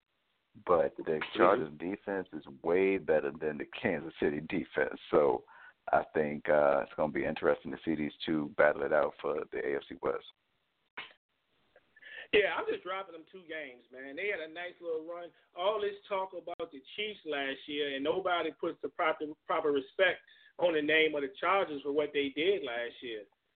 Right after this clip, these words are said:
Speaker 1: Right.
Speaker 2: But they dropped four joints? Like,
Speaker 1: Yeah.
Speaker 2: nah, nobody's putting respect on their name. Um, but this year, I, I agree with you about the defense. Um, I, I think Derwin James is gonna be a big loss. But I, you,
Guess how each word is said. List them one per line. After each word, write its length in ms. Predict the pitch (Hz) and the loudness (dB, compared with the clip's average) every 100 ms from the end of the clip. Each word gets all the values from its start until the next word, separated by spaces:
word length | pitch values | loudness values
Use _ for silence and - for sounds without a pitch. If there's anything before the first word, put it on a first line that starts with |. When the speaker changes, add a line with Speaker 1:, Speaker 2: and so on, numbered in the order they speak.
| - | -2
Speaker 1:
Right. 160 | 147 | 4
Speaker 2:
But 80 | 143 | 6
they 160 | 165 151 | 4 4
dropped 280 | 165 - - | 2 0 2
four 160 | 165 190 | 4 4
joints? 320 | 196 254 - - _ _ - | 4 2 -2 -16 _ _ -4
Like, 260 | 180 165 143 - - _ _ - | 4 4 4 -4 -20 _ _ 4
Speaker 1:
Yeah. 180 | 78 | 6
Speaker 2:
nah, 120 | 233 - - 135 | 6 4 -6 -4
nobody's 560 | 147 208 226 220 208 196 _ 127 _ | 2 2 2 -4 -6 -10 _ -20 _
putting 240 | - 196 190 | -6 -4 -4
respect 460 | 190 - 202 196 | -8 -4 -4 -4
on 80 | 170 | -8
their 160 | 160 156 | -6 -4
name. 400 | 180 165 123 _ _ _ _ - | -4 -4 -8 _ _ _ _ -12
Um, 320 | 131 123 120 - | -6 -6 -8 2
but 140 | 165 - | 2 4
this 220 | 285 302 262 | 0 0 -4
year, 320 | 247 233 202 - | -2 -2 -4 -8
I, 320 | - 190 269 269 | -2 -2 0 -4
I 0 | |
agree 240 | 208 202 | -2 -4
with 80 | 170 | -4
you 60 | 160 | -8
about 240 | 139 131 | -8 -10
the 80 | 135 | -10
defense. 400 | 131 120 120 120 _ | -10 -10 -14 -18 _
Um, 320 | 127 123 120 120 | -6 -4 -4 -2
I, 120 | 139 139 | -2 0
I 40 | |
think 240 | 160 151 | -2 0
Derwin 320 | 143 143 135 131 | 4 4 2 -2
James 380 | 135 135 131 127 | -4 -4 -6 -10
is 80 | |
gonna 160 | - 127 | -6 -2
be 160 | 131 117 | 0 2
a 80 | |
big 160 | 151 156 | 4 4
loss. 400 | 147 147 147 147 - _ _ | 6 6 4 2 -8 _ _
But 120 | - 135 | 0 2
I, 180 | 135 | 2
you, 160 | 135 156 | 2 0